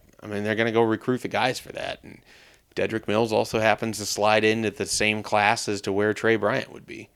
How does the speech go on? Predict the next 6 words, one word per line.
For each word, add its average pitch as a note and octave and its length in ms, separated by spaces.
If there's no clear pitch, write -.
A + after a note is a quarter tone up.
And G2 140
so F#2+ 420
that A2 280
also A#2+ 500
could G#2+ 140
be G2 380